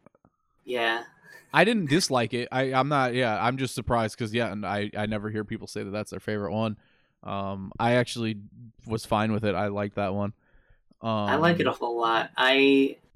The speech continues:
Speaker 1: never, I never, I never even ended up, like, beating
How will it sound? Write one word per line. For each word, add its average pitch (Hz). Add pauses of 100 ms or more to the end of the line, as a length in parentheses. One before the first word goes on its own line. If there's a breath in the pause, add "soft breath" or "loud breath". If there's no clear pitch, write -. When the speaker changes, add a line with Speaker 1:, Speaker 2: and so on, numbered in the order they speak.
(320)
Speaker 1:
never, 170 (140)
I 131
never, 175
I 151
never 220
even 165
ended 139
up, 123
like, 113
beating 113